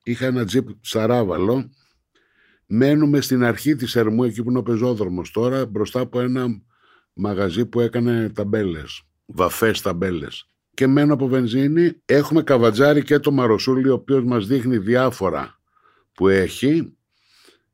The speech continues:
Είμαστε όλοι πάνω στο τζιπ και μένω από βενζίνη. Και μας πάει ο Μαροσούλης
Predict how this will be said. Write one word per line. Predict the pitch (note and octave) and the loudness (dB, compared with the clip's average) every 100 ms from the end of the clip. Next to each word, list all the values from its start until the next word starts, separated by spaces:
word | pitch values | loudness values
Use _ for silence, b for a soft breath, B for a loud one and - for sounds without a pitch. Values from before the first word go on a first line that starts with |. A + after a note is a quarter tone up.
| - | -4
Είμαστε | B2+ C#3 A#2 D3+ | 0 0 2 2
όλοι | D3+ A2 | 2 2
πάνω | A#2 G#2 | 0 0
στο | E2+ F#2+ | -2 -4
τζιπ | D#2 G#2+ C3+ C3+ - B B B B B | -2 0 0 -2 -10 B B B B B
και | B A#2+ | B 0
μένω | A#2+ D3 | 2 2
από | C#3 C3+ | 0 -2
βενζίνη. | B2+ G#2+ C3 B2 F2 - b b b b _ | -2 -2 0 0 -2 -8 b b b b _
Και | - B2+ - - | 0 0 0 -2
μας | A2+ A2+ - - | 0 2 0 0
πάει | D#3+ E3 | 2 4
ο | D3+ | 4
Μαροσούλης | C#3 A#2+ G#2+ - C#3+ C#3+ C#3+ - - | 2 2 0 0 0 2 0 -2 -14